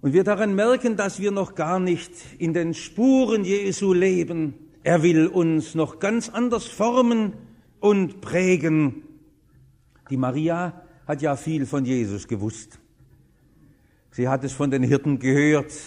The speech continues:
und von den Magiern, die aus den fernen Landen hergekommen waren. Der Engel hat es ihr verkündigt.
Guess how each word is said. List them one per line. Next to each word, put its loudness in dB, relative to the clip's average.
und -4
von -2
den -2
Magiern, 2
die 0
aus -2
den -2
fernen -2
Landen 0
hergekommen 0
waren. -2
Der -4
Engel 6
hat 2
es -4
ihr 0
verkündigt. -2